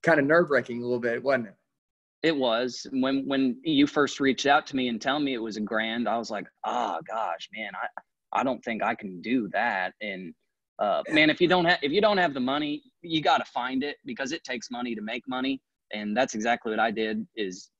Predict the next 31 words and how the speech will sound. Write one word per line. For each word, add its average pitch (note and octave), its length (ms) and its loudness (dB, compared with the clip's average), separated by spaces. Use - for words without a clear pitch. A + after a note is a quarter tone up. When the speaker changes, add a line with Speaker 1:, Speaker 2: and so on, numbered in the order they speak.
Speaker 2:
got B2 220 4
your A2+ 100 -2
seminar A#2+ 460 -2
training. A2+ 560 -4
And, G#2+ 320 -6
uh, F#2+ 420 2
I C3 140 6
went C#3+ 300 0
from A#2+ 540 -4
having B2 320 0
management A#2 640 -6
close A2+ 580 -4
probably A2 320 0
eight A#2 200 0
out G#2+ 180 2
of G2 120 -8
ten B2 180 -2
of A#2+ 60 -2
my G2+ 160 -2
deals A#2 540 0
to G2+ 260 -4
they C3 200 2
closed, C3+ 540 2
I C3 120 6
think F#3+ 300 0
I C#3 100 -2
know D3+ 280 2
of A2+ 120 -2
three, D3 420 2
maybe C#3+ 460 2
possibly B2 500 -4